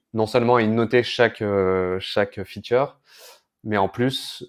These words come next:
à la fin, du coup, je leur disais, « Bah, par rapport à tout ce que je viens de te dire, est-ce que tu serais prêt à payer ? » Euh,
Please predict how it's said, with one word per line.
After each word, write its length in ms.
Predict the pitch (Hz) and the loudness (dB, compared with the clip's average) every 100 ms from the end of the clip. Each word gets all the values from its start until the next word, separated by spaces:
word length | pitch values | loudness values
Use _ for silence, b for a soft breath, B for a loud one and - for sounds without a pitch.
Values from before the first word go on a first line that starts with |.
| - | -6
à 80 | |
la 120 | 101 95 | -4 -2
fin, 220 | - 120 | -2 -4
du 140 | 107 | -4
coup, 160 | - 117 | -6 -6
je 80 | 107 | -4
leur 100 | 92 | -4
disais, « 240 | 98 110 | -2 -2
Bah, 220 | 101 90 | -2 -4
par 120 | 90 | 0
rapport 280 | 104 101 110 | 2 4 2
à 40 | 101 | 0
tout 120 | 107 | -2
ce 60 | |
que 100 | - | -8
je 120 | 104 110 | -8 -6
viens 120 | 101 | -8
de 60 | |
te 60 | 95 | -6
dire, 220 | 95 123 | -2 0
est-ce 100 | 117 | 0
que 100 | - | -6
tu 120 | - | -18
serais 200 | - - | -16 -14
prêt 200 | 92 - | -8 -4
à 80 | 113 | -2
payer ? » 380 | 95 95 110 165 - _ b b b b _ | -2 0 0 0 -4 _ b b b b _
Euh, 20 | _ | _